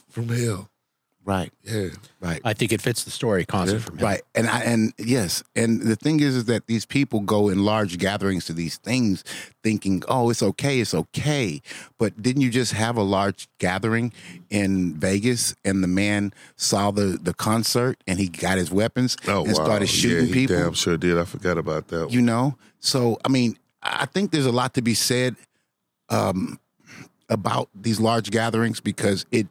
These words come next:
Speaker 2: leaves you, <clears throat> uh, helpless.
Speaker 1: Yeah. Yeah.
Speaker 2: It, it, it really does.
Speaker 1: Man, I, I
Speaker 3: Yeah.
Speaker 1: think something like that, cre-,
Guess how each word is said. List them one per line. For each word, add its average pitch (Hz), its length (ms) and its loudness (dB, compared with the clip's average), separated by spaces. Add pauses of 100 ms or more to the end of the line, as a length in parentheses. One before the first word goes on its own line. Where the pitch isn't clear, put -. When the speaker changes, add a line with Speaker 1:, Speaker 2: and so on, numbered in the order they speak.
(140)
Speaker 2:
leaves 123 440 0
you, 120 320 4
<clears throat> - 1800 -14
uh, 107 200 2 (140)
helpless. - 640 -4 (200)
Speaker 1:
Yeah. 92 200 0 (540)
Yeah. 87 120 0 (120)
Speaker 2:
It, 104 180 0
it, 110 180 0
it 107 140 0
really 117 200 2
does. 90 300 -2
Speaker 1:
Man, 101 360 2
I, 98 60 0 (200)
I 104 60 0
Speaker 3:
Yeah. 98 100 -4
Speaker 1:
think 98 260 -2 (960)
something 107 520 0
like 92 280 -2
that, 104 280 0 (120)
cre-, 95 300 -2